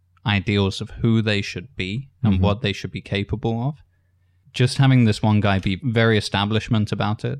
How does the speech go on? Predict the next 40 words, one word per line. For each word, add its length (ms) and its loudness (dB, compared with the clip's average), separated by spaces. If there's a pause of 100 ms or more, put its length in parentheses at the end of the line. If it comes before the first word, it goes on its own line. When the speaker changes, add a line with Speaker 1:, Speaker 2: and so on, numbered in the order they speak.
Speaker 1:
very 520 0 (540)
straight 400 -2
to 100 -2
the 80 0
point, 400 -2 (300)
saying, 420 -6 (180)
"No, 180 4
it's 120 -2
not 140 -2
possible. 440 -6
You're 80 -8
gonna 200 -2
have 140 -2
to 80 -6
cut 260 -6
this 180 -4
from 200 -10
the 80 -8
environmental 600 -6
bill." 300 -10 (240)
Speaker 2:
Right. 380 6 (460)
Speaker 1:
That's 180 4
Speaker 2:
True. 80 6
Speaker 1:
all 80 6
you, 180 2
that's 240 0
all 80 4
you 140 4
really 420 2
need. 420 0
You 80 -2
don't 220 4
need 220 4
him 160 4
to 100 -6
be 180 -2
some 280 -4
sort 280 -6
of 300 -14 (720)
mastermind, 920 -6